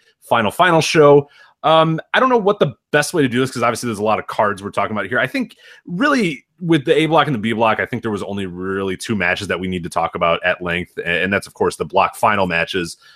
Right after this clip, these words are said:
Uh, for the A block that happened on Friday, that was, uh, Tetsuya Naito and Hiroshi Tanahashi. Uh, Naito, of course, winning and moving on to the finals. Uh, Joe, quickly, what'd you think about Naito and Tanahashi? I thought it was a solid match that got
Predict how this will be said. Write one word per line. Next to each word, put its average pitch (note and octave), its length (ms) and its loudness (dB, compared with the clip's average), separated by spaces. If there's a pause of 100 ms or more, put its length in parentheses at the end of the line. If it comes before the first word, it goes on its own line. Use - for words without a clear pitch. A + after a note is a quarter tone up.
(100)
Uh, F2+ 120 2
for B2 100 -8
the C#3+ 80 4
A C#3 100 6
block B2+ 340 4 (140)
that G2+ 120 2
happened G#2 160 0
on F#2+ 80 -2
Friday, G2 280 2
that F#2 160 0
was, F2+ 300 -6
uh, E2+ 340 0
Tetsuya A2 280 -4
Naito F#2 420 -2
and E2+ 240 -8
Hiroshi F2+ 220 -8
Tanahashi. B2 680 -2 (280)
Uh, G2+ 120 2
Naito, A#2 220 2
of G#2+ 120 -2
course, G2+ 220 -2
winning G#2+ 300 0
and F#2+ 100 -4
moving F2 220 -4
on D#2+ 80 -4
to D#2 40 -10
the D2 80 -10
finals. A#2+ 560 0 (320)
Uh, C3+ 120 4
Joe, E3 180 4
quickly, F#3+ 300 -2
what'd G#3 220 2
you A3+ 40 -6
think G#3+ 240 -4
about C3+ 360 2
Naito C3 260 -2
and A2 80 -6
Tanahashi? G2+ 420 -2
I G#2 60 0
thought G3+ 80 4
it - 40 4
was E3 120 -2
a - 40 -6
solid D#3 280 4
match C3+ 300 2
that A#2 100 -2
got A2 220 0